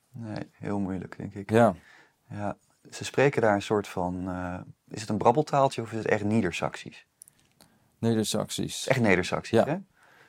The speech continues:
Speaker 1: Maar met, ik, ik hoorde, je had volgens mij ook een, eh, een taalexpert in.
Speaker 2: Ja,
Speaker 1: Eh,
Speaker 2: dat, eh,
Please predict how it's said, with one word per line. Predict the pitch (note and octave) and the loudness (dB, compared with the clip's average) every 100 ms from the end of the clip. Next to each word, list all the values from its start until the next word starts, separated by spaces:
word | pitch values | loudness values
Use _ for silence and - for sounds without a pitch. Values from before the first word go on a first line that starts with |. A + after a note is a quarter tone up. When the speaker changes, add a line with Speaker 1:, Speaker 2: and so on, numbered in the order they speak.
| _ - | _ -10
Speaker 1:
Maar | G2+ | -4
met, | G2+ - - _ | -4 -4 -12 _
ik, | - - | -12 -10
ik | - G2+ | -10 -6
hoorde, | A2+ B2 A2+ - | -2 -2 -2 -6
je | |
had | G#2 - | -8 -8
volgens | - | -8
mij | - A2+ | 0 2
ook | C3 | 2
een, | A#2 G2+ | 2 2
eh, | G2 F#2+ F#2 F#2 - | 2 2 0 -2 -8
een | - G2+ | -8 2
taalexpert | B2 C#3 - - C3 C3 | 4 6 2 -2 0 0
in. | B2 B2 A#2+ _ _ - - - - | -2 -4 -6 _ _ -20 -20 -20 -6
Speaker 2:
Ja, | - C3+ G#2+ | 6 6 6
Speaker 1:
Eh, | G#2 G#2+ | -2 -4
Speaker 2:
dat, | A2 A2 | -4 -2
eh, | A2+ A2 G#2 | -2 -2 -2